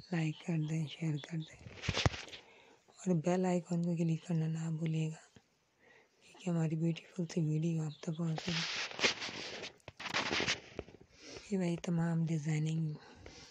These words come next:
क्रोचेट pattern ऊन के धागों से बनाए गए बहुत हसीन हसीन dresses हैं,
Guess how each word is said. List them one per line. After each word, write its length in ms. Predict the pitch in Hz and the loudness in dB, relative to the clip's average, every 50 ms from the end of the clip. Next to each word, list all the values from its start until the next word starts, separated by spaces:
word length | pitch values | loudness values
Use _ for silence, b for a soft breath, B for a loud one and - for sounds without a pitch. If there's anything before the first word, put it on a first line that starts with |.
| B - | B -8
क्रोचेट 540 | - 175 170 156 156 - - - 156 131 - - - _ - | -4 0 0 0 0 0 0 0 0 0 -2 -8 -20 _ -2
pattern 380 | 170 156 135 - 180 160 156 - - - _ _ _ _ _ B B B B B B B B B _ _ _ _ - - _ _ _ _ _ - - - - | -2 -2 0 0 0 0 0 -2 -6 -12 _ _ _ _ _ B B B B B B B B B _ _ _ _ -20 -20 _ _ _ _ _ -18 -6 -2 0
ऊन 180 | 170 170 170 | 2 2 2
के 140 | 156 - 180 160 | 2 0 0 0
धागों 320 | 147 151 151 147 156 160 | 0 0 0 0 0 -2
से 200 | - - - 170 156 | -2 -2 -2 0 0
बनाए 340 | 156 151 147 156 156 151 151 | 0 0 0 0 0 -2 -2
गए 260 | 147 151 - 165 160 160 | -4 -4 -4 -2 -2 0
बहुत 280 | 156 160 156 160 156 - | 0 0 0 0 -2 -4
हसीन 320 | - - - - - - - - | -8 -14 -16 -16 -16 -16 -18 -16
हसीन 320 | - - - 185 170 165 | -14 -4 -2 0 2 2
dresses 480 | 151 156 156 151 - - - - - - | 2 2 0 0 -2 -6 -12 -14 -16 -18
हैं, 140 | - - | -18 -20